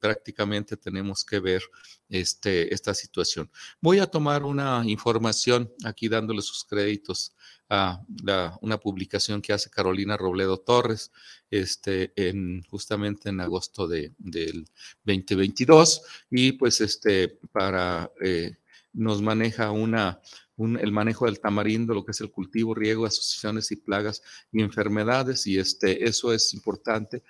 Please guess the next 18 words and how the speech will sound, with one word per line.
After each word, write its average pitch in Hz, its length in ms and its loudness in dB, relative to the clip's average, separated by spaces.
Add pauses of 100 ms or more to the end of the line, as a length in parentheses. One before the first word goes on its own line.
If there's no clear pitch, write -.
(280)
es, - 560 2
eh, 92 600 2
que, 98 420 -2
eh, 92 220 0
personas 113 560 -2
como, 92 540 -4 (480)
como 101 200 -10
Carolina, 117 720 0
pues 95 160 -6
que 95 320 -4 (140)
se - 160 -2
haya 101 340 2 (320)
tomado 104 500 2
esa, 98 460 0 (420)
esa 104 200 2
iniciativa 107 640 0
de 101 80 0
publicar 101 640 0